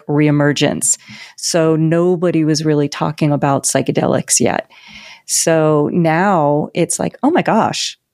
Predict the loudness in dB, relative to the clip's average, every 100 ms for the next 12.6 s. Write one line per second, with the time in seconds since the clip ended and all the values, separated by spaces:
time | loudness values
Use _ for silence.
0 | -4 0 2 2 2 0 0 0 0 -2
1 | -2 -4 -2 0 0 0 0 -2 -2 0
2 | 0 2 0 -2 -6 -10 -4 -2 0 2
3 | 2 0 -2 -2 0 0 -2 -2 0 0
4 | 0 0 0 0 0 0 0 0 0 0
5 | -4 -8 -16 -20 -20 -6 0 2 2 2
6 | 2 0 0 -2 0 2 2 0 2 2
7 | 2 -2 -8 -10 -14 _ -20 -20 -4 0
8 | 2 4 2 0 0 2 2 0 0 -2
9 | -2 -2 0 0 2 2 0 -2 0 0
10 | 0 -2 -4 -6 _ _ -2 2 2 2
11 | 2 0 0 2 2 2 2 0 -2 -2
12 | -4 -4 0 0 0 -6